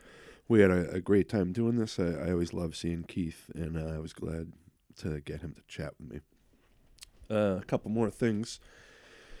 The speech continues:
If you wanna follow this podcast on social media, I g-, I get you covered here. I'm on, uh, Facebook at facebook dot com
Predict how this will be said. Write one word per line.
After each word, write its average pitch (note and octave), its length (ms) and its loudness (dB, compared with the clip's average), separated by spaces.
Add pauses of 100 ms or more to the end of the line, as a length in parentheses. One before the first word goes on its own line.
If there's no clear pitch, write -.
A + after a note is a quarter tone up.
(180)
If B2 60 -6
you C#3+ 80 4
wanna C3+ 160 8
follow C3+ 300 6
this C3 100 4
podcast C3 680 2
on A2+ 140 2
social A#2 380 0
media, A#2+ 420 4 (160)
I G#2 80 -4
g-, G2 160 -10 (100)
I F#2 60 -6
get G2+ 220 -8
you G2+ 40 -12
covered G#2 360 -4
here. G#2+ 260 -2
I'm G2 180 -4
on, F#2 220 -4
uh, F2+ 180 -6
Facebook G#2+ 580 0 (200)
at G2 300 -4
facebook - 480 -2 (100)
dot G2+ 240 -2
com F#2 540 -6